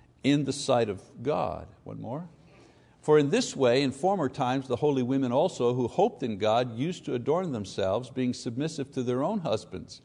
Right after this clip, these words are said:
just as Sarah obeyed Abraham, calling him Lord, and you have become her children, if you do what is right without being frightened by any fear.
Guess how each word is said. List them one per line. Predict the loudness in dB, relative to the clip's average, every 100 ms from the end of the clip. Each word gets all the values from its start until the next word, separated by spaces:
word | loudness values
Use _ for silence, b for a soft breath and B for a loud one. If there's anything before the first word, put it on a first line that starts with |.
| b b b
just | -4 -4 -4
as | -4
Sarah | 0 2 4 4
obeyed | 4 2 4
Abraham, | 4 2 0 0 -2
calling | 2 2 2
him | -2 -4
Lord, | 0 4 4 2 B B B
and | -6 -2
you | 2 4
have | 4
become | 2 -2 -2 -2
her | -4
children, | -2 0 0 0 -4 -4
if | -6 -4
you | -2
do | 2 2
what | 2 -2
is | -4
right | 0 2 0 -2
without | -4 -4 -2
being | -2 -2
frightened | -2 -2 -2 -4 -6 -2
by | -2 -2 -4
any | -4 -4 -6 -10 -14
fear. | -6 -4 -4